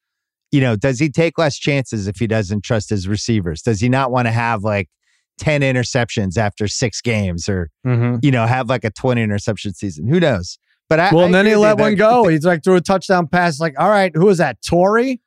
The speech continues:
Speaker 2: Torrey?
Speaker 1: Yeah,
Speaker 2: Whatever. All right,
Speaker 1: Torrey.
Speaker 2: I'll let it go. Let's see what happens here. I don't know. I don't, I met him once in practice, but let's, I'll,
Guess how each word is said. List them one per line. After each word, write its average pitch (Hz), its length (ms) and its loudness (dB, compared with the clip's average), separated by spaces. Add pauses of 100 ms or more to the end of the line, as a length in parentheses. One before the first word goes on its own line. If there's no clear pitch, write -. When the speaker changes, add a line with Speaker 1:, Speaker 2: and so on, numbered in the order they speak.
(140)
Speaker 2:
Torrey? 208 220 2
Speaker 1:
Yeah, 262 300 2
Speaker 2:
Whatever. 208 340 2
All 214 60 4
right, 196 240 4
Speaker 1:
Torrey. 226 160 2
Speaker 2:
I'll 202 120 2
let 220 160 2
it 254 140 2
go. 220 80 -6 (200)
Let's 190 200 0
see 247 100 2
what 247 140 4
happens 247 400 2
here. 269 360 2
I 208 120 2
don't 247 140 2
know. 262 200 4
I 196 120 2
don't, 208 240 -2 (180)
I 165 120 0
met 202 200 4
him 220 140 2
once 226 320 2
in 208 100 0
practice, 220 540 0
but 175 260 -6
let's, 165 220 -4
I'll, 170 280 0